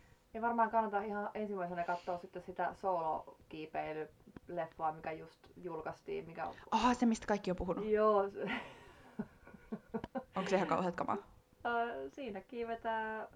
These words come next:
Speaker 1: kiivetään free-, freeinä tota,
Speaker 2: Oh.
Speaker 1: se ka-, ko-,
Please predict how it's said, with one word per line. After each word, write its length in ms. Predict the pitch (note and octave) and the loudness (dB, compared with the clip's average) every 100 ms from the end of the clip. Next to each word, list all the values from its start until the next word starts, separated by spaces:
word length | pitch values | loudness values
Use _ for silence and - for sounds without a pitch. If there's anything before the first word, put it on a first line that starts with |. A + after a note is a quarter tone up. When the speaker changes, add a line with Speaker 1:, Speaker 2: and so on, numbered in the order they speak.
| C#4 B3+ | -18 -18
Speaker 1:
kiivetään 540 | - B3 A3+ A3 G#3+ A#3 | -12 -10 -8 -8 -8 -6
free-, 500 | A#3 A#3 G#3+ G3+ - | -6 -2 -2 -2 -4
freeinä 500 | - A3 G#3+ F#3+ F#3+ | -6 -4 -2 -2 -4
tota, 440 | F#3 F#3 F3+ F3+ | -6 -4 -2 0
Speaker 2:
Oh. 340 | A3 A3 A3 G3+ | 2 2 2 0
Speaker 1:
se 140 | F#3+ - | -4 -2
ka-, 180 | G3 - | -2 -2
ko-, 220 | - F#3 | -6 -8